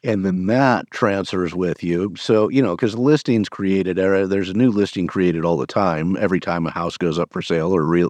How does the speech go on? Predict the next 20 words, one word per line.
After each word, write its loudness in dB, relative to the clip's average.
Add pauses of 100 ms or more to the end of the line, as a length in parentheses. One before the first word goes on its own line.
piece 0
of -4 (100)
property 0
goes -4
up -6
for -8
sale, -4 (260)
a -8
new 2
listing's 0
created -2
by 0
whomever's -4
representing -2
the -2
homeowner -2
or -2
the -4
property 0
owner. -8